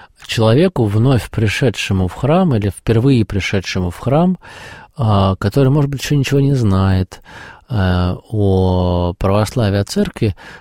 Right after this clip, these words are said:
психологически проще общаться с матушкой, чем с батюшкой, потому что к священнику немножко не знаешь иногда, как поступиться,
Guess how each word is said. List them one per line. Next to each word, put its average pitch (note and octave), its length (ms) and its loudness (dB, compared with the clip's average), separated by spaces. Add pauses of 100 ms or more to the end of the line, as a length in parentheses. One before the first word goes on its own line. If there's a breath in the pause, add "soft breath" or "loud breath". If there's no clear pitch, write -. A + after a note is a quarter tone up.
психологически - 840 -2
проще B2 800 2 (300 loud breath)
общаться A#2+ 640 0
с - 380 -6
матушкой, A2 560 0
чем F#2 220 -4
с F#2 40 -4
батюшкой, G2 640 -4 (520 loud breath)
потому G#2 400 0
что - 240 -4
к - 80 -10
священнику B2 640 0
немножко G#2 420 -2
не G#2 100 0
знаешь A#2 420 2
иногда, G2+ 280 0
как G2 160 -6
поступиться, - 760 -2